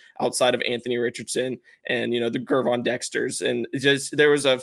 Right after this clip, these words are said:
there was a handful of guys that were already in place, and then the rest were transfer portal players. So I think there's a big thing that goes into how they've been going about it. And it just is a head scratcher in that regard of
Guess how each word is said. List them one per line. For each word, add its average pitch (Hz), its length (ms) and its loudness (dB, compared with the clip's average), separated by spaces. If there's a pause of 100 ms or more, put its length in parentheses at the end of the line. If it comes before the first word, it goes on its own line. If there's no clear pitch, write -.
there 143 100 6
was 139 120 4
a 123 100 2
handful 156 560 2
of 131 80 -2
guys 139 260 4
that 127 220 2 (320)
were 123 340 4
already 147 260 6
in 139 120 0
place, 143 340 2
and 131 100 -2
then 123 100 0
the 120 100 0
rest 135 320 2
were 131 60 -4
transfer 127 380 -4
portal 117 300 -2
players. 113 400 -8 (280)
So - 120 0
I 139 80 6
think 151 240 2
there's 156 160 0
a 131 60 0
big 139 320 0
thing 127 420 0
that 120 220 0
goes 120 240 2
into 123 480 -2 (320)
how 120 180 2
they've 120 300 0
been 123 420 0
going 123 240 2
about 117 340 2
it. 127 200 2 (260)
And 117 400 0
it 123 140 0
just 127 280 -2
is - 460 -2
a 123 80 2
head 127 260 0
scratcher 123 520 0
in 120 120 -2
that 123 220 -2
regard 120 400 -2
of 120 260 -8